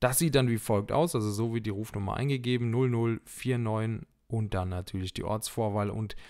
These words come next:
die komplette Rufnummer. Dann haben wir hier noch den Punkt interne Rufnummer, das heißt, wir können hier eine interne Rufnummer in der Fritzbox noch vergeben. Das ist dann später für das Zuweisen von Endgeräten wichtig.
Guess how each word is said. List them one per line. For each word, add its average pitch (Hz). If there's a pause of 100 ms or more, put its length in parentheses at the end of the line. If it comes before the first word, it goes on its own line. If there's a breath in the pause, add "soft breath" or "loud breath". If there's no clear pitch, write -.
(220 loud breath)
die 123
komplette 95
Rufnummer. - (400 loud breath)
Dann 127
haben 151
wir 139
hier 131
noch 131
den 120
Punkt 107
interne 151
Rufnummer, 123
das 104
heißt, 110
wir 113
können 101
hier 104
eine 104
interne 110
Rufnummer 101
in 95
der 95
Fritzbox -
noch 107
vergeben. 117
Das 117
ist 127
dann 113
später 117
für 117
das 107
Zuweisen 117
von 98
Endgeräten 101
wichtig. 165